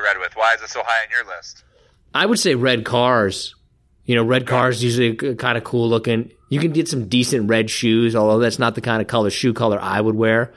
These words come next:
Speaker 2: But red's pretty solid. I mean, red makes a good shirt.
Speaker 1: Sure.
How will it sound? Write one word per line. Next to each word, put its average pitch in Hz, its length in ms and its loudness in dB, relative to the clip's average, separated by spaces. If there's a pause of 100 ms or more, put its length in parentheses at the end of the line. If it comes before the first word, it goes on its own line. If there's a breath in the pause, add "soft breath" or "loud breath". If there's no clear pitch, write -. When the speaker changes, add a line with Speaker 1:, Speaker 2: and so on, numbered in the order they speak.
(300 soft breath)
Speaker 2:
But 160 140 -2
red's 208 220 0
pretty 170 180 0
solid. 143 400 0
I 147 60 4
mean, 139 180 0
red 151 160 2
makes 139 240 0
a 131 40 -4
good 127 200 2
shirt. 135 500 0 (1500 soft breath)
Speaker 1:
Sure. 98 300 -4